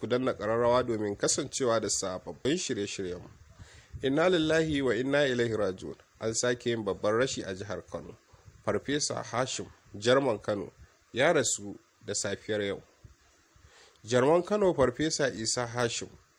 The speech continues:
an bayyana rasuwarsa ga cikin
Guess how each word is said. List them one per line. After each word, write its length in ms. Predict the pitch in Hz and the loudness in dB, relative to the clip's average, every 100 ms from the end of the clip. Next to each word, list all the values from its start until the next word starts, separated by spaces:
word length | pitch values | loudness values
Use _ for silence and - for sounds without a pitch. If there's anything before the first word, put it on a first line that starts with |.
| _ | _
an 160 | 107 107 | -4 0
bayyana 400 | 127 127 107 92 | 2 2 2 0
rasuwarsa 800 | 110 - 143 160 - 117 101 - - - - | 0 -2 0 2 2 2 -2 -10 -20 -20 -10
ga 240 | 104 98 - - - | -4 -2 -4 -12 -12
cikin 520 | - - 151 156 147 | -10 -4 0 0 -2